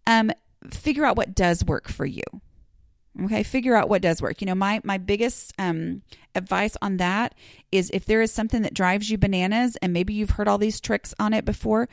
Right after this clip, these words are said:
solve that problem every day for seven days. Solve it on the second day before it's a problem again,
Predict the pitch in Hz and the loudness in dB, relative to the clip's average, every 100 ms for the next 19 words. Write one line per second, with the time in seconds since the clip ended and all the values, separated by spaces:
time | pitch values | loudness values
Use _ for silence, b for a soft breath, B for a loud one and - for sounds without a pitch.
0 | B B - 240 226 233 - - 208 196 | B B 0 2 4 4 2 4 4 2
1 | 180 170 180 180 175 165 170 165 165 156 | 0 0 0 0 0 0 -2 -4 -2 -2
2 | 156 - - - 165 180 202 - 202 202 | -2 -4 -6 0 0 2 2 0 -2 -2
3 | 240 - 233 180 160 - 160 160 160 165 | -4 -4 -2 0 0 -2 -4 0 0 0
4 | - 226 214 196 170 165 92 | -4 -2 0 0 -2 -2 -6